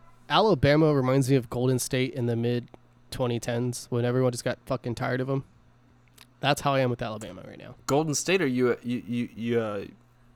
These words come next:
Speaker 1: Golden State Warriors, N B A.
Speaker 2: Or you
Speaker 1: Remember, they kept winning
Speaker 2: Yeah,
Speaker 1: and
Speaker 2: yeah, yeah.
Speaker 1: winning? Yeah. Well, that's how I am with Alabama. I'm just kinda tired of 'em. I know they're good. They have a good coach. But I was just like,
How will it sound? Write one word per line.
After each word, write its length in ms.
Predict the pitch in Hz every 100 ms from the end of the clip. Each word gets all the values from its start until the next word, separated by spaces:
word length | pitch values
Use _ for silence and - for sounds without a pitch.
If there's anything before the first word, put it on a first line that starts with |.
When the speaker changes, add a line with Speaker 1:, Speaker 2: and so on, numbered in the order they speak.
| _ _ _ _ - _ - -
Speaker 1:
Golden 280 | 123 123 143
State 200 | - 156
Warriors, 380 | 156 180 113 110
N 80 | 120
B 140 | 131
A. 40 | 151 113 - - - - - - - - - - - - _ _ _ - -
Speaker 2:
Or 100 | 120
you 80 | 123
Speaker 1:
Remember, 200 | 165 160
they 140 | 143
kept 320 | - 165 -
winning 500 | 139 147 156 156 156
Speaker 2:
Yeah, 80 | 143
Speaker 1:
and 100 | 143
Speaker 2:
yeah, 60 | 131
yeah. 60 |
Speaker 1:
winning? 600 | 139 156 160 160 156 139 - - _ - -
Yeah. 260 | 131 135 110 - - - - -
Well, 400 | 123 123 117 120 _ - _
that's 200 | 131 147
how 140 | 160
I 100 | 151
am 180 | 147 135
with 140 | 123 131
Alabama. 480 | 123 117 120 117 113
I'm 80 | 120
just 200 | 120 -
kinda 280 | 147 160 156
tired 340 | - 131 131
of 120 | 131
'em. 260 | 131 127 123 -
I 80 |
know 220 | 120 131 143
they're 140 | 139
good. 280 | - 123 120
They 80 | 120
have 100 | 117
a 40 |
good 200 | 123 -
coach. 420 | - 120 - - - - - -
But 120 | 127
I 40 | 127
was 140 | 120
just 260 | - 123 -
like, 200 | 117